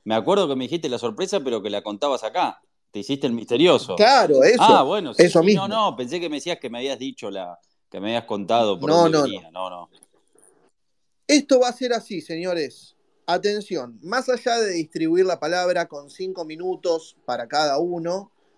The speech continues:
Speaker 2: al momento de emitir opinión, ya dijimos que en caso de que dialoguen con nosotros lo estiramos un poquitito más, pero sí vamos a ir regulando la palabra para que puedan hablar todos. Hoy vamos a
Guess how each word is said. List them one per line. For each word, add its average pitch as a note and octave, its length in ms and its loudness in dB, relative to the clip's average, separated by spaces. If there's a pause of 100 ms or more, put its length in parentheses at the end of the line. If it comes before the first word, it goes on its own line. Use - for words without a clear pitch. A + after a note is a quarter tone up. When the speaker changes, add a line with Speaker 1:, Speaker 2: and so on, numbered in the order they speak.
(140)
Speaker 2:
al A#2 140 -10
momento C3+ 460 -2
de B2+ 160 2
emitir C3+ 280 -2
opinión, E3+ 640 0
ya D3 160 2
dijimos D#3 520 -2
que F3 440 0
en C3 120 -12
caso C#3+ 320 -2
de C3 140 -4
que B2 300 -6
dialoguen C#3+ 500 2
con C#3 180 -8
nosotros D#3 520 -2
lo C#3 100 0
estiramos C#3 520 -2
un C#3 100 -16
poquitito D3 480 -2
más, F#3+ 180 -2
pero C#3+ 220 2
sí D3+ 240 2
vamos C#3+ 320 -4
a - 40 -8
ir D3+ 60 -4
regulando C#3+ 520 -4
la C3 100 0
palabra D3+ 360 0
para B2+ 140 -4
que C3 120 -10
puedan C#3 200 -4
hablar D3 240 -4
todos. E3 460 -2 (1400)
Hoy B3+ 220 4
vamos A#3+ 400 -4
a A3 280 -2